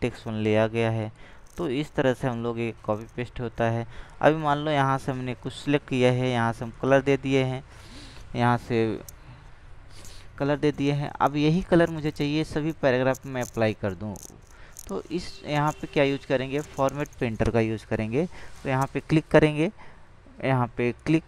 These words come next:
किया, single click, अब ये select किया मैंने, इतने किया, लेकिन क्या हुआ, फिर से करना चाहूँ तो ये possible नहीं हो पा रहा है। तो इसके लिए क्या कर, मुझे multiple time करना है, तो हम क्या करेंगे, यहाँ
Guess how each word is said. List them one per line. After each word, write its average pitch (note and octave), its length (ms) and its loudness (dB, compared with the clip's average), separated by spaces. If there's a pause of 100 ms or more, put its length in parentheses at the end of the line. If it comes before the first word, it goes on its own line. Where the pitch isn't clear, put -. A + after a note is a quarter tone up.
किया, E3 280 4 (400)
single C3+ 380 6
click, D#3+ 300 4 (220)
अब A2+ 180 4
ये A#2+ 180 2
select - 380 -2
किया C3+ 180 2
मैंने, B2 260 -2
इतने C3+ 260 -4
किया, C3+ 340 2 (380)
लेकिन D#3+ 260 2
क्या E3 180 8
हुआ, D3+ 200 6
फिर D#3 200 -4
से D#3+ 160 2
करना C#3 300 4
चाहूँ C3+ 400 2
तो C#3 120 -4
ये C3 140 -2 (120)
possible A#2 420 -4
नहीं B2+ 200 -4
हो B2 160 -6
पा A#2 160 2
रहा A#2 140 2
है। C3 140 -2 (320)
तो C#3 60 -2
इसके - 220 -4
लिए D#3 140 4
क्या D3+ 160 2
कर, D3 180 2
मुझे C3 360 -4
multiple B2+ 460 0
time C3+ 260 4
करना B2+ 320 0
है, C3+ 140 -2
तो - 360 -14
हम B2 80 -8
क्या C3+ 140 2
करेंगे, C3 320 0
यहाँ A#2+ 180 0